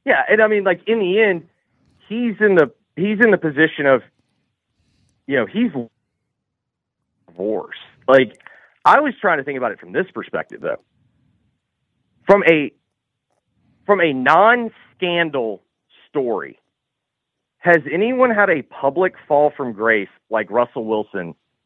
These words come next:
that doesn't involve scandal? You know, whether it be, you know, steroids, like, on field, off field, so, no scandal. Just his level of play and then stories coming out about his kind of behavior behind the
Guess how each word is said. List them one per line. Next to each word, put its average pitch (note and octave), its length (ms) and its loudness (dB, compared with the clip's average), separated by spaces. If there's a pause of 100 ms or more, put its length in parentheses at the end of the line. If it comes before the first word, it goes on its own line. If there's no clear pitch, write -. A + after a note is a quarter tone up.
(100)
that C#3 180 2
doesn't G3 300 2
involve F3 320 2
scandal? C#3+ 400 -12 (500)
You C3+ 80 -10
know, C3 100 -4
whether C#3+ 200 -2
it B2+ 80 -6
be, B2+ 320 -6 (520)
you A#2+ 120 -6
know, G2 180 -8 (400)
steroids, D#3+ 640 4
like, A#2+ 160 -6
on D#3 240 -2
field, E3 420 0
off D3 220 4
field, C3+ 160 -8 (160)
so, F#3 80 -6 (580)
no F3 300 4 (140)
scandal. G3+ 440 2 (380)
Just F#3 240 0 (480)
his G3+ 320 0
level G3 420 2
of - 180 -8
play F3+ 460 0
and D3 120 -8
then C#3+ 180 -10
stories F3+ 420 -4
coming D#3+ 280 -4
out D3 200 2
about B2+ 220 -2
his C3 300 -6 (560)
kind D3 180 -2
of A#2 300 -6
behavior C3+ 540 -4
behind A2+ 340 -2
the G#2 40 -10